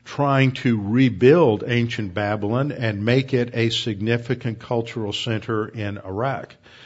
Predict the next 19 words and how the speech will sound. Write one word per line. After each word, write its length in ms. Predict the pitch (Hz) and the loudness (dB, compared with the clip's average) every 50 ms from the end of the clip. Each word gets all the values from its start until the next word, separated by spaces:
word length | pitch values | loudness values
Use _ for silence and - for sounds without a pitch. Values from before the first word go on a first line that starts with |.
| - - - _ _ | -20 -20 -20 _ _
And 420 | - 98 104 107 101 101 104 104 98 | -8 -4 -2 -2 -2 -2 -4 -6 -4
people 320 | - 113 110 117 120 101 | -4 -4 -4 -2 -4 -2
like 240 | 104 98 101 104 - | -2 -2 -4 -6 -8
Charles 340 | - - 107 101 101 95 92 | -6 -6 -4 -4 -4 -6 -6
Dyer, 460 | 90 107 104 107 113 117 113 113 113 | -4 -2 -2 0 0 0 -2 -2 -4
who 180 | 104 110 104 | -4 -4 -6
at 100 | 95 90 | -6 -6
that 160 | - 104 101 - | -6 -8 -8 -6
time 220 | - 110 107 104 | -8 -8 -8 -8
was 140 | 107 95 101 | -8 -10 -10
at 80 | 101 | -8
Dallas 320 | 98 107 98 95 92 90 - | -8 -6 -6 -6 -6 -6 -6
Seminary, 520 | - 127 117 113 110 110 110 107 104 104 | -4 -4 -4 -4 -4 -4 -4 -4 -6 -6
now 260 | 104 104 104 107 107 | -6 -6 -4 -4 -6
he's 320 | 101 101 107 101 98 - - | -4 -4 -4 -4 -4 -4 -6
at 160 | 98 87 - | -8 -10 -8
Moody 240 | 104 107 104 101 98 | -6 -4 -4 -4 -4
Bible 420 | 90 107 113 120 127 127 131 127 | -2 0 2 2 2 2 0 -2
Institute, 680 | 127 127 123 - - 113 - - 123 120 117 117 117 | -2 -4 -6 -8 -14 -14 -6 -2 0 0 0 -2 -4